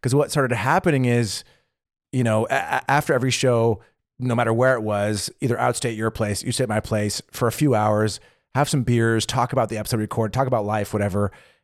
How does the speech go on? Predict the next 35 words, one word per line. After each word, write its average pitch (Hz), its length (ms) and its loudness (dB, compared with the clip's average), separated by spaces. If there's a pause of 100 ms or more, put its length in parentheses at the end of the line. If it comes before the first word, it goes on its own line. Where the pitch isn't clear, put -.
(140)
And 123 260 2
then, 123 600 4 (600)
I 113 120 -2
don't 131 100 0
know 120 580 0
wh-, 113 60 -4
who 139 160 2
did 127 120 2
it 120 100 -2
first, 151 360 0
but 120 140 0
finally 123 360 2
I 110 60 2
think 113 280 -2 (380)
either 107 600 0 (260)
my 143 180 2
wife 120 380 2
or 117 40 0
your 135 120 2
partner 117 460 0 (280)
was 113 160 0
like, 120 340 0 (480)
"Hey, 160 160 2
how 165 100 4
about 170 160 2
I 151 100 2
just 214 200 -2
come 135 160 2
over 135 260 2
too?" 185 480 4
You 131 100 2
know, 139 160 4
like, 123 220 2
bec-, - 220 -2
uh, 135 140 0